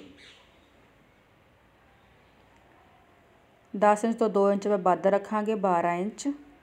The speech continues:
ਕਟਾਈ ਕਰਾਂਗੇ ਬਾਰਾਂ ਇੰਚ ਦੀ। ਦੋ ਇੰਚ ਆਪਾਂ ਖੁੱਲ੍ਹੀ ਰੱਖਾਂਗੇ ਬਾਂਹ, ਨੀਚੋਂ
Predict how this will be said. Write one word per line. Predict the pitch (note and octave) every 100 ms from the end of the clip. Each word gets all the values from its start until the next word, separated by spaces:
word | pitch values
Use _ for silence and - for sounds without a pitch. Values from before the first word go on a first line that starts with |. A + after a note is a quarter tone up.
| _ _ _ _ _ _ _ -
ਕਟਾਈ | F#3 F#3+ F3+
ਕਰਾਂਗੇ | F3+ F#3 F#3 F#3+
ਬਾਰਾਂ | F3+ E3 E3+
ਇੰਚ | F3 F#3
ਦੀ। | G#3+ C4+ D4+ - _ _ - - _ - - _ - _ _ - _ _ _ _ _ _ _ _ _ _ _ _ _ _ _ _ _ _ -
ਦੋ | F#3 F#3 F#3
ਇੰਚ | F#3 F#3
ਆਪਾਂ | F#3+ F#3+
ਖੁੱਲ੍ਹੀ | G3 F3+ G3
ਰੱਖਾਂਗੇ | G3+ G#3+ G3+
ਬਾਂਹ, | F#3+ F#3+ F#3+
ਨੀਚੋਂ | F#3 F#3 F#3